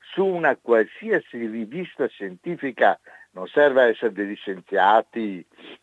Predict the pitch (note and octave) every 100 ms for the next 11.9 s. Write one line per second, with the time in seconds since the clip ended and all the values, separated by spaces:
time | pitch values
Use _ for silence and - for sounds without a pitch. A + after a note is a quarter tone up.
0 | _ - - - A2 G#2 G#2 A2 A#2+ A2+
1 | G#2+ G2+ - G2 G#2 F2+ F#2 G2 G2 F#2+
2 | F#2 G2+ G#2+ G#2+ - G2 F#2 F#2+ G2 F#2+
3 | F2+ G#2 G#2 G#2 F#2 F#2 F#2+ G2 G2 -
4 | G#2 A2 - - _ A#2 B2+ C#3+ A2 F#2+
5 | G#2 A#2 A2+ _ _ _ G#2 F2+ D#2+ -
6 | G#2+ - _ _ _ _ E2+ E2 F#2 G2
7 | A#2 A#2+ A2+ B2 B2 G#2+ F#2+ F#2+ F#2+ -
8 | C3 A#2+ F#2+ - F#2 F2 B2 A2+ A2 F#2
9 | F2+ F#2+ F2+ G2+ A2 G2 F#2 G2 F#2+ E2+
10 | F2+ - - _ _ _ _ _ - E2+
11 | G2 G2+ G#2 A2+ - A#2+ A#2 A2